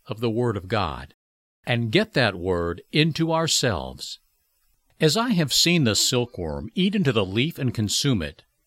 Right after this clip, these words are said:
so ought we to do with the Word of the Lord, not crawl over its surface, but eat right into it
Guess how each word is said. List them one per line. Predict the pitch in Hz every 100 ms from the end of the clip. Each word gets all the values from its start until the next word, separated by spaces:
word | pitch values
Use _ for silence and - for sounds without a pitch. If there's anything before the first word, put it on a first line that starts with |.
| _ -
so | - 185 233
ought | 196 180
we | 135 165
to | -
do | 127 107 139
with | 180 139 95
the | 101
Word | 107 117 123
of | 127
the | 160
Lord, | 143 90 69 69 - _ _ _ _
not | - 123 196 -
crawl | - 190 160
over | 175 135 95
its | -
surface, | - 190 165 - - - - _ _ -
but | 147 147
eat | 180 175
right | 135 175 214
into | 226 240 139 92
it | 78